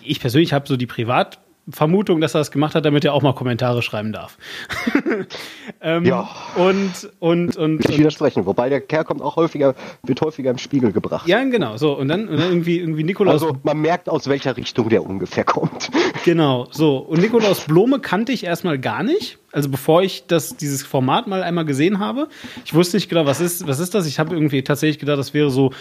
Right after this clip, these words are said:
Speaker 1: zwei Leute feiern sich für, äh, für sich, so. Aber ich habe dann
Speaker 2: Mhm.
Speaker 1: festgestellt, dass Nikolaus Blome offenbar, ähm, äh, mit der Bild-Zeitung zu tun hat.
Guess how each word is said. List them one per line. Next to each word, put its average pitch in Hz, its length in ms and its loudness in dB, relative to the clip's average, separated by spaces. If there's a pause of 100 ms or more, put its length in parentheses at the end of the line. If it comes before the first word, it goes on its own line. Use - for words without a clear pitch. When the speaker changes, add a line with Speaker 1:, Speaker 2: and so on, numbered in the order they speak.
(160)
Speaker 1:
zwei 151 300 2
Leute 156 320 2
feiern 160 420 2
sich 147 220 -2
für, 139 1040 2
äh, 135 240 -12
für 160 180 2
sich, 190 320 0
so. 254 220 -4 (280)
Aber 151 140 2
ich 135 60 0
habe 185 100 -2
dann 180 80 0
Speaker 2:
Mhm. - 60 -2
Speaker 1:
festgestellt, 175 400 -2
dass 156 100 -4
Nikolaus 156 460 0
Blome 180 260 4
offenbar, 147 720 0
ähm, 135 520 2
äh, 127 440 -2
mit 131 160 0
der 139 60 4
Bild-Zeitung 233 540 0
zu - 120 -4
tun 240 300 0
hat. 302 220 -2